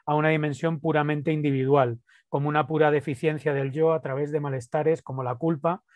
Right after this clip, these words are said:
apuntando a una subjetividad encerrada en el sujeto sin la experiencia de fuera del sujeto. Es decir, siempre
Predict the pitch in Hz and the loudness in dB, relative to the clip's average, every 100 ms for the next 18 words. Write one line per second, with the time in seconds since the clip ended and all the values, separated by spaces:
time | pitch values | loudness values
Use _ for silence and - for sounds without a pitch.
0 | _ - 143 147 143 156 160 160 151 - | _ -6 -4 -2 0 2 2 2 0 -4
1 | 147 151 139 151 151 165 156 147 135 139 | -2 -2 0 2 6 6 6 0 -4 -2
2 | 151 147 143 - - 165 143 165 190 - | -2 -2 -4 -6 0 2 4 0 -2 -10
3 | - _ - 147 143 - 160 151 156 175 | -20 _ -4 0 0 2 4 4 4 0
4 | 170 190 _ _ - 151 156 165 - _ | 0 0 _ _ -16 0 6 6 4 _
5 | - 180 160 147 127 - 127 143 120 123 | -2 4 4 4 0 -6 -8 -8 -6 -6
6 | 123 139 117 - 165 160 160 175 | -6 -8 -8 2 4 4 4 2